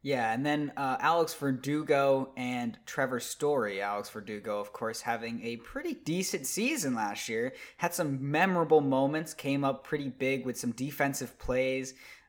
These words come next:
uh, had some major home runs. Uh, he's not exactly a clutch hitter, uh, but sometimes he'll come through, and, and Red Sox fans love him for that. Has been just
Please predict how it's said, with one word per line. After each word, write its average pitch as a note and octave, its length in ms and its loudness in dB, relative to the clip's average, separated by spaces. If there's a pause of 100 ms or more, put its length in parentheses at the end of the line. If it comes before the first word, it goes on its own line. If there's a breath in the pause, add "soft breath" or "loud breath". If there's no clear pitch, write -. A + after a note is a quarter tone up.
uh, G#2+ 180 -4
had B2 280 -2
some C3 340 0
major C3 380 0
home C#3 320 2
runs. C3+ 500 0
Uh, D3 200 2
he's C4 300 2
not F#3+ 200 8
exactly B2+ 500 2
a G#2 60 -4
clutch - 400 -6
hitter, G#2 320 -2 (340 loud breath)
uh, A2+ 160 -6
but B3 180 2
sometimes A#3 540 0
he'll G3 100 -2
come F3 240 -2
through, D3+ 260 4
and, C3 220 4
and B2 140 -2
Red D3 160 4
Sox C3 180 -2
fans C3 300 -2
love C#3 180 2
him D3 120 -4
for A2 160 -8
that. G#2+ 260 -4 (280 loud breath)
Has D3 220 -2
been C3+ 440 0 (680)
just - 460 -6